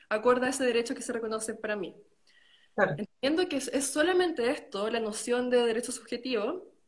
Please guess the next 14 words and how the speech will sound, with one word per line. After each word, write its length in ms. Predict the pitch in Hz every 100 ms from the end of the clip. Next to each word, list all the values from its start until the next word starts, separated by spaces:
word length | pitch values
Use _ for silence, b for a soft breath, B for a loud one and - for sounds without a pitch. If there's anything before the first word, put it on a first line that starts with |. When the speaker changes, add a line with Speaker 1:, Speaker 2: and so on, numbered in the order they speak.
| _ _ _ -
Speaker 1:
No 100 | 220
hay 60 | 208
ninguna 340 | 226 214 240
razón 260 | 247 247 233
para 120 | 233
excluir 560 | 226 - 220 226 233 226
a, 160 | 220
o 40 | 214
sea, 200 | 226 202
para 260 | 196 185
su-, 140 | 202 - -
sujeto 360 | - 202 208 226
de 80 | 233
derecho, 520 | 240 - 202 262